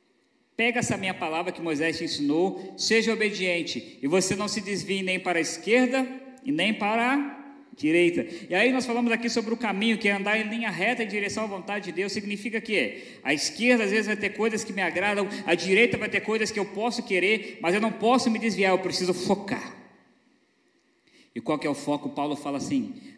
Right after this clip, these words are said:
"Prossigo para o alvo, o alvo da minha santidade."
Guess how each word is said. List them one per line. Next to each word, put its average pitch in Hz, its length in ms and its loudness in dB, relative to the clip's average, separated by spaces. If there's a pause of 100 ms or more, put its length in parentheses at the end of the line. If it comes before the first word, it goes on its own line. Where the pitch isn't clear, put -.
(200)
"Prossigo 190 920 0 (120)
para 113 180 -8
o 113 80 -4
alvo, 107 420 -10 (480)
o 110 140 -4
alvo 147 580 0 (220)
da 120 160 0
minha 123 340 4 (200)
santidade." 107 800 -4